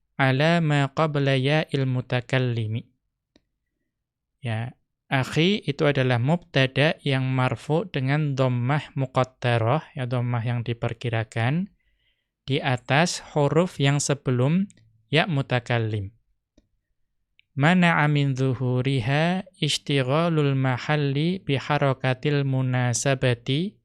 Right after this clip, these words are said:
wa huwa mudhafun. Ya. Dan yang menghalangi pengucapan dhammah tersebut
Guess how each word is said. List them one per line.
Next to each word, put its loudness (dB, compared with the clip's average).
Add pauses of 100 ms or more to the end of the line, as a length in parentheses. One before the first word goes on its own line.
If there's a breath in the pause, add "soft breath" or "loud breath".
(300)
wa 2
huwa -2 (340)
mudhafun. -2 (1900)
Ya. -8 (920 soft breath)
Dan 2
yang 2
menghalangi 0
pengucapan 0
dhammah 0
tersebut -4